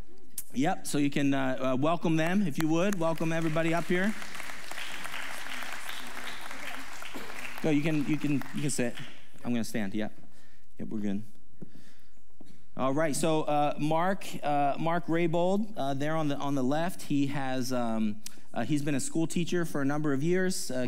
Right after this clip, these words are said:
currently teaching in Bridgeton, right, Mark? Um, and then, uh, my parents, uh, they, they oversee <laughs> our, our, our marriage ministry here at the church,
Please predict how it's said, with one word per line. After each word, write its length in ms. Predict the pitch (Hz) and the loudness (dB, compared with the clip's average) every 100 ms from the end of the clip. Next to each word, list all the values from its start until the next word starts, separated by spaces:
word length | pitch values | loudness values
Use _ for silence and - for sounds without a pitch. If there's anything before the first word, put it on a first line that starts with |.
| 110 | 0
currently 340 | 156 151 143 | 0 0 0
teaching 380 | 139 156 156 147 | 0 0 0 0
in 220 | 135 131 | 0 0
Bridgeton, 400 | 135 156 - 160 | 0 -2 -2 0
right, 160 | 151 151 | 0 0
Mark? 240 | 160 180 - - - - - - - | -2 -2 -2 -4 -4 -2 -2 -2 -2
Um, 560 | - 127 123 120 117 117 - - - | -2 0 2 2 2 0 -2 -2 -2
and 420 | 127 131 131 127 | 0 0 2 2
then, 260 | 139 139 131 | 2 2 2
uh, 180 | 127 123 | 2 2
my 240 | 131 147 | 2 0
parents, 720 | - 160 175 220 254 - - - - - | 0 0 2 2 0 0 -2 -2 -2 -2
uh, 240 | - 131 131 | 0 0 0
they, 480 | 123 147 156 147 147 | 0 2 2 2 2
they 240 | 135 147 | 0 0
oversee 720 | 139 147 147 143 - 156 160 - | 0 0 0 0 0 2 2 2
<laughs> 40 | |
our, 300 | 139 139 143 - - 120 - - - - - | 0 0 0 -2 -2 -2 -2 -2 -2 -2 -2
our, 220 | - 135 | 0 0
our 200 | 139 135 | 0 2
marriage 540 | 135 139 156 165 180 151 | 4 2 2 2 2 2
ministry 520 | 170 180 180 190 185 | 2 2 2 2 2
here 200 | 175 175 | 4 2
at 80 | 165 | 0
the 80 | 160 | -2
church, 600 | - 185 196 185 - | 0 0 0 -2 -4